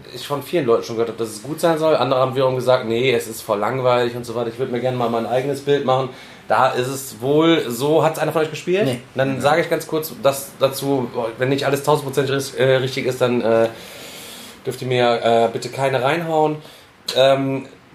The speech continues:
Speaker 1: wir haben, sind Alchemisten und brauen unseren Zaubertrank, allerdings wissen wir gar nicht, was wir für Zutaten haben, sondern wir sehen immer nur die Zutaten,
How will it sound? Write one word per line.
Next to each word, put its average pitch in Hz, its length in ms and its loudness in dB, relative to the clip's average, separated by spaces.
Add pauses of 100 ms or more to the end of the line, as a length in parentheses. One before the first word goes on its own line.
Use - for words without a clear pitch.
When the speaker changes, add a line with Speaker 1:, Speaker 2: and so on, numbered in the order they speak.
(280)
Speaker 1:
wir 135 220 4
haben, 135 380 4 (180)
sind 131 120 -6
Alchemisten 139 500 0
und 135 100 -2
brauen 143 280 2
unseren 127 240 2
Zaubertrank, 170 560 2
allerdings 139 360 0
wissen 147 220 -6
wir 131 100 2
gar 131 120 4
nicht, 135 140 -4
was 135 140 -2
wir 127 60 -10
für 139 140 -8
Zutaten 175 560 0
haben, 165 280 0
sondern 135 240 0
wir 131 60 0
sehen 139 200 2
immer 139 120 0
nur 139 160 4
die 120 180 -6
Zutaten, 147 640 0